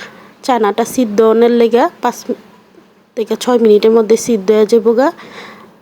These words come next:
সিটি, দুইটা সিটি আইলে হয়ে যাবো। আর এখানে দিয়া দিছি মরিচের গুঁড়া, হলুদের গুঁড়া, হলুদের গুঁড়া হাফ চা চামচ, মরিচের গুঁড়া এক চা চামচ, আর দিয়া দিছি লবণ হাফ চা চামচ, দিয়া ভালো মতো করে মশলাটা সুন্দর করে কষায় লিমু।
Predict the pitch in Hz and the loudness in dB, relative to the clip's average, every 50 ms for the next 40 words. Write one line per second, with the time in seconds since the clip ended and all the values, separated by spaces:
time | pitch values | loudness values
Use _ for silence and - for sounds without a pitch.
0 | _ _ - - 254 233 - - 226 226 196 214 240 226 233 226 214 - 247 233 | _ _ -6 -4 -4 -4 -2 -2 -2 -2 0 0 0 0 0 0 -2 -2 -4 -4
1 | 233 - 240 240 233 214 214 220 220 220 226 220 240 240 226 254 247 233 208 196 | 0 2 2 2 2 4 4 4 4 4 2 2 2 2 2 2 0 0 0 -2
2 | - - 220 233 226 208 233 233 214 202 220 - - 247 254 240 233 233 240 233 | -2 -2 0 0 0 2 0 0 0 -2 -4 -4 -4 -4 -4 0 2 2 2 2
3 | 226 226 233 226 202 185 214 214 226 233 214 208 214 208 226 214 247 240 208 185 | 2 2 2 2 2 2 2 2 0 0 0 0 0 2 2 2 2 0 0 0
4 | 226 226 226 233 269 302 - - - - - - - - - 220 214 214 208 214 | -2 0 0 0 -2 -4 -6 -14 -18 -18 -18 -18 -20 -6 0 0 2 2 2 2
5 | 220 196 220 220 220 226 220 - 214 - - - 247 247 - 254 247 262 262 240 | 2 2 2 0 0 0 -2 -4 -6 -6 -2 -2 -2 -2 -2 -2 -2 -2 -2 -4
6 | - - 226 226 226 214 - 220 202 214 220 226 - - 240 - - - 220 208 | -2 0 2 2 2 2 0 0 0 2 2 0 0 -2 -6 -6 -4 -4 -4 -2
7 | - 240 226 240 269 311 - - - - - - - - - - - - - - | -2 -2 0 0 0 0 -2 -4 -8 -14 -16 -20 -20 -20 -20 -20 -20 -20 -20 -20
8 | - - - - 226 214 196 190 190 226 220 196 208 208 - - 240 226 226 233 | -20 -14 -8 -4 -4 -4 -4 -2 0 0 0 0 -2 -4 -2 0 0 2 2 2
9 | 240 220 214 233 240 254 330 330 - - - 226 220 220 - - 226 226 - 247 | 2 2 2 2 2 2 0 -2 -4 -6 -6 -6 -6 -4 -2 -2 -2 -2 -2 -2
10 | 226 233 247 285 277 - - 226 233 233 226 214 208 214 226 226 233 226 226 220 | -2 0 0 -2 -2 -4 -2 0 0 2 2 0 0 0 0 0 0 0 0 0
11 | - 247 254 240 226 226 - - 226 214 208 - 247 247 - 269 247 240 233 220 | 0 0 0 2 0 -2 -2 -2 -2 -2 0 0 -2 -2 -2 -2 -2 -2 -2 -2
12 | - 202 214 220 220 - 247 220 - - 202 208 208 208 226 226 247 285 | 0 0 -2 -2 -2 -2 -4 -4 -2 -2 -2 0 0 0 0 0 0 -2